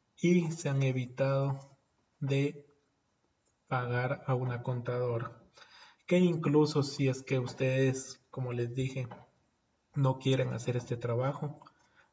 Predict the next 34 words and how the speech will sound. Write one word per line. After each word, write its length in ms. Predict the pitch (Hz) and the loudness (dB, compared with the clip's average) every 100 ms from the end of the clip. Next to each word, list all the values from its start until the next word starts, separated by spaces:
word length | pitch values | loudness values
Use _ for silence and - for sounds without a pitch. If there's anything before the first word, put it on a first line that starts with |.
| - | -8
hasta 420 | 151 135 - 131 | -2 -2 0 -2
para 220 | 135 127 | 0 0
su 180 | 120 131 | -2 -4
contadora 760 | - 127 127 123 139 147 147 - _ | 0 -2 0 0 0 -2 -4 -8 _
es 220 | - 139 | 0 2
muchísimo 720 | 135 135 131 - 160 156 143 139 | 2 2 0 -4 -6 -2 -2 0
más 260 | 139 139 | -2 -4
fácil 460 | - 147 151 143 139 _ _ _ | -6 -6 -4 -4 -6 _ _ _
que 160 | - 139 | -6 0
ella 220 | 135 131 | 2 2
realice 400 | 123 123 131 131 | 2 0 0 -2
este 200 | 131 139 | -2 -2
trabajo 460 | 127 131 135 139 139 | -2 0 0 -2 -2
mucho 460 | 135 139 139 - | 0 0 -2 -4
más 240 | 139 135 135 | -2 0 0
rápido 500 | 135 147 151 156 143 | 0 0 0 -2 0
y 80 | 135 | 0
sin 260 | 139 131 | 0 0
errores, 540 | 123 120 117 120 - - - - - | 0 0 -2 -4 -12 -20 -20 -18 -6
y 100 | 139 | -4
sin 220 | - 156 | 0 0
que 140 | 151 | 2
ustedes 400 | 135 - 135 135 | 0 0 0 0
tengan 360 | 135 135 131 131 | -2 -2 0 -2
que 100 | - | -4
estarle 340 | 120 131 131 | -6 -4 -2
acumulando 840 | 123 - 120 123 123 143 147 143 - _ _ _ - | -2 -2 -2 0 0 -2 -2 -6 -8 _ _ _ -2
miles 420 | 135 139 139 131 | 2 4 2 2
de 120 | 127 | -2
facturas 760 | - 120 - 135 135 131 - - _ _ _ | -2 -6 -2 0 2 0 -4 -18 _ _ _
físicas. 640 | - 117 - - - - _ _ _ _ _ - - - - _ _ | -8 -8 -8 -16 -20 -20 _ _ _ _ _ -20 -20 -20 -20 _ _
Como 220 | - 147 139 | -6 0 4
les 160 | 139 | 4
dije, 480 | 156 165 180 190 - | 2 0 -2 -4 -8